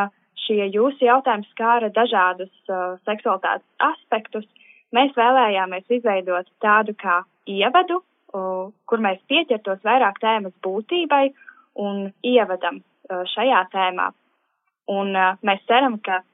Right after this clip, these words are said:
nākamajā gadā, kas jau būs divtūkstoš divdesmit pirmajā gadā, kad būs mūsu nākamais raidījums, ā, kad nākamajos raidījumos tuvākajos mēs varēsim atbildēt uz jūsu uzdotajiem jautājumiem. Bet tātad, ā, šajā raidījumā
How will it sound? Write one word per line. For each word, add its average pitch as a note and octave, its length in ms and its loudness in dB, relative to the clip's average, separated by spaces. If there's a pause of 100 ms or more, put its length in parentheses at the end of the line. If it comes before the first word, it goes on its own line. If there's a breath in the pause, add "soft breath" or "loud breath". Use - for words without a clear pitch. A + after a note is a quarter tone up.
nākamajā A3 760 0 (340)
gadā, A3+ 460 2
kas G3+ 220 -14
jau F3+ 200 -2 (280)
būs F#3+ 320 -6 (240)
divtūkstoš G3 440 -2
divdesmit G3+ 320 -2
pirmajā C4+ 420 2
gadā, A#3 380 2
kad F#3+ 160 -16
būs G3 160 -6
mūsu G3+ 240 -6
nākamais G#3 460 0
raidījums, B3 480 0 (640 loud breath)
ā, F#3+ 140 -2 (760)
kad F#3+ 180 -8
nākamajos G3+ 720 0
raidījumos A#3 540 -2
tuvākajos G3 560 -2
mēs F#3+ 180 -10
varēsim G3 540 0 (240)
atbildēt F#3+ 680 2
uz F#3+ 120 -10
jūsu G#3+ 460 -2
uzdotajiem F#3 560 -4
jautājumiem. F#3+ 800 -2 (960)
Bet A3 300 4
tātad, F#3 420 0
ā, F#3 220 -2
šajā C#4 360 2
raidījumā G#3 560 0